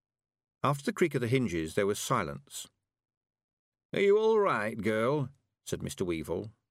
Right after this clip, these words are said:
"Um," said Tiffany. "It's all, all there, ain't it?" said the old man anxiously. Tiffany's mind was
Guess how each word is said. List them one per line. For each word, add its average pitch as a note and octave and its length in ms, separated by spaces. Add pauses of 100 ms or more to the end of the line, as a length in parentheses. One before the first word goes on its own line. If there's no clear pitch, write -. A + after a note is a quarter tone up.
(380)
"Um," D#3+ 560 (800)
said - 240
Tiffany. F2+ 400 (480)
"It's F#3+ 220
all, B3 500
all G3 220
there, A#2 280
ain't C#3+ 300
it?" A#3 280 (360)
said G2 200
the G2+ 100
old F#2+ 200
man G2 380
anxiously. G#2+ 580 (800)
Tiffany's C#3 460
mind A2 380
was G#2+ 240